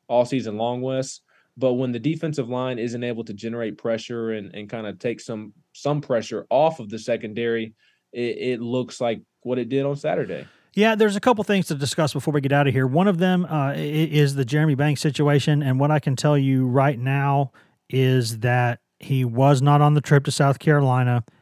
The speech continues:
Speaker 2: It was not injury or illness related. Uh, and we'll see when he comes back or if he does or all that. But, uh, there's a lot of rumors going around out there. I, I can guarantee you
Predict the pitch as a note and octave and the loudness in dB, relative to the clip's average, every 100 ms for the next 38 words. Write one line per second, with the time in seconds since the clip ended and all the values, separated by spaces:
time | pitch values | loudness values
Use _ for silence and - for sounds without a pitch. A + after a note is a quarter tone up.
0 | _ _ - C3 A#2 A2 B2+ C#3 C#3 C#3 | _ _ -4 -2 -2 2 4 4 6 4
1 | C#3+ C#3 C3 B2 C3+ C3 C#3 C3+ B2+ C#3 | 4 2 2 2 4 4 2 0 0 2
2 | C#3 C#3 C#3+ D#3 C#3 B2 B2 B2 A#2+ _ | 2 2 0 0 2 2 2 0 -2 _
3 | _ _ _ _ B2 G#2+ A2+ - C3 B2 | _ _ _ _ -6 -6 -8 -6 -2 0
4 | A#2+ A#2 A2+ - _ _ - C3+ C#3 C#3 | 0 -2 -4 -10 _ _ -6 0 4 4
5 | - - C#3+ C3+ C3 B2 B2+ C3 A#2+ C3 | 2 2 4 4 2 2 0 2 2 0
6 | B2+ - C3 B2 A2 B2+ A#2+ B2 A#2 A2+ | 0 2 2 2 0 0 0 0 0 0
7 | A2 B2 B2 A#2+ A2 A#2 A#2 A2+ A2 G#2 | -2 -2 0 0 0 0 0 -2 -4 -8
8 | - - B2+ A#2+ - - - _ - B2 | -12 -4 -4 -4 -10 -20 -20 _ -10 -6
9 | A#2 A#2+ C#3 C3 C3 C#3+ D#3 C3+ B2 D3+ | -4 2 2 4 4 6 6 4 2 4
10 | D#3 B2+ C#3+ C#3+ C3 B2 C3+ D3 D3+ C#3+ | 2 2 2 2 2 2 2 2 2 2
11 | E3 E3 D#3+ A#2+ A#2+ B2+ C3 A#2 A2+ D3 | 4 4 2 -4 -2 0 -2 -4 2 4
12 | A#3+ G#3+ G#3+ E3 B2+ A#2 | 4 2 2 4 4 2